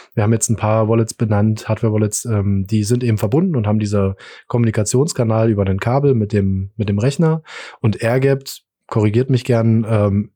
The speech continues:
ist dann, wenn ich kein Kabel hab und eben auch kein, kein W lan und mich verbinde mit irgendeinem Rechner, sondern das Gerät, was ich zum Signieren nutze, ist offline. Auch die Coldcard war ein gutes Beispiel, hatte ich vorhin gar nicht dran gedacht.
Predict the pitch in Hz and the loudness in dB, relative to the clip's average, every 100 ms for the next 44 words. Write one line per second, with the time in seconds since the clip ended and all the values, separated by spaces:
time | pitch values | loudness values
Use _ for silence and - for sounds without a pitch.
0 | - 123 - 110 107 120 120 110 104 101 | -4 -2 -2 0 2 4 2 2 0 0
1 | - 104 120 - 113 120 107 110 117 - | -2 -2 -2 0 0 2 2 0 -2 -4
2 | 120 104 104 98 - - - - 117 110 | 0 2 2 0 -12 -16 -16 -2 0 2
3 | 107 - 113 110 110 107 110 110 - 110 | 0 0 0 2 2 2 0 -4 -4 -2
4 | 101 104 127 113 117 113 110 107 110 107 | 2 2 4 2 2 2 0 0 -2 0
5 | 123 113 110 113 117 110 113 135 120 107 | 2 2 0 0 0 0 0 0 2 2
6 | 101 101 101 - - - - - 117 117 | 2 2 0 -8 -18 -20 -6 -4 -2 0
7 | 107 120 147 - 123 117 104 110 - - | 2 2 2 -4 -10 -4 -2 -2 -6 -2
8 | 107 101 104 110 131 117 113 131 - 131 | 0 2 2 4 4 4 2 0 0 2
9 | 135 135 131 _ - 113 120 113 139 135 | 2 0 -6 _ -4 -4 -2 -2 0 2
10 | 147 151 117 - 110 120 135 131 127 120 | 2 0 -2 -6 -2 0 0 0 0 0
11 | 120 135 127 110 120 - 127 110 110 113 | 0 -2 -2 0 0 2 2 0 -2 -2
12 | 110 104 107 - 107 104 120 - | 0 0 -2 -2 -2 0 -2 -4